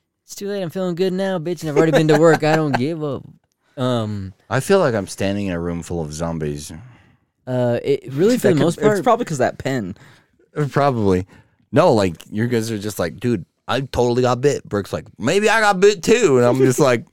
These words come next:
Speaker 2: <laughs> "Fuck, should I be here?" <laughs>
Speaker 1: Oh,
Speaker 2: Like,
Speaker 1: yeah.
Speaker 2: should I
Speaker 3: Dude.
Speaker 2: be here right now? What the, that's what I meant, uh, by zombies. Like,
Speaker 1: What,
Speaker 2: I'm
Speaker 1: what,
Speaker 2: just
Speaker 1: ha-,
Speaker 2: like,
Speaker 1: what would happen though, dude? If, like, all of a
Speaker 2: I'd
Speaker 1: sudden
Speaker 2: probably just, like, start growling and shit.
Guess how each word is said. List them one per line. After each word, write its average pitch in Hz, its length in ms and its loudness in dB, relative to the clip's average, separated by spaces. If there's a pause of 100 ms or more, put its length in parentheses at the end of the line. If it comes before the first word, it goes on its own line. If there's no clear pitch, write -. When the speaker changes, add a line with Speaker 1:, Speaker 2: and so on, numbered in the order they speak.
(400)
Speaker 2:
<laughs> - 480 -20
"Fuck, - 380 -8
should 190 220 2
I 294 80 2
be 226 160 0
here?" 285 340 6
<laughs> - 20 -
Speaker 1:
Oh, 233 1200 2
Speaker 2:
Like, 190 260 4
Speaker 1:
yeah. 190 100 -2
Speaker 2:
should 220 220 2
I 262 200 4
Speaker 3:
Dude. 202 160 0
Speaker 2:
be 139 100 4 (140)
here 233 260 6
right 240 160 4
now? 247 260 2
What 294 140 0
the, - 160 4 (320)
that's - 120 -12
what 214 100 6
I - 20 4
meant, 185 160 2
uh, 139 120 6
by 107 300 0
zombies. 95 680 -2
Like, 80 160 -4 (100)
Speaker 1:
What, 180 320 -2
Speaker 2:
I'm - 60 -4
Speaker 1:
what, - 100 4
Speaker 2:
just 175 140 0
Speaker 1:
ha-, - 60 4
Speaker 2:
like, 104 80 4
Speaker 1:
what 170 60 4
would 147 100 2
happen 127 380 -4
though, 101 140 -8
dude? 107 180 -8
If, 110 160 -10
like, 107 160 -8
all 107 80 -6
of 110 40 -4
a 113 40 0
Speaker 2:
I'd - 40 2
Speaker 1:
sudden 110 40 -12
Speaker 2:
probably 135 300 0
just, 92 340 -8
like, 92 140 -6
start 90 220 -8 (360)
growling 92 480 -4
and 65 160 -12
shit. - 260 -14